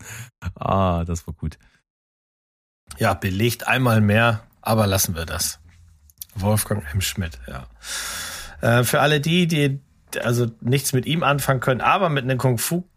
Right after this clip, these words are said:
Speaker 2: Panda, die können sich freuen, denn Netflix hat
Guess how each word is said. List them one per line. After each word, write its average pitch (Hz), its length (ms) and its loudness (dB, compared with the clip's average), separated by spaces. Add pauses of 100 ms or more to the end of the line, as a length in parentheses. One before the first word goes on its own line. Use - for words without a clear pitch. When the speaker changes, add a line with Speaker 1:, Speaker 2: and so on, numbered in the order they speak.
(120)
Speaker 2:
Panda, 110 460 2
die 127 340 0
können 135 180 2
sich 131 140 2
freuen, 143 380 2
denn 127 320 2
Netflix 135 460 0
hat - 240 -2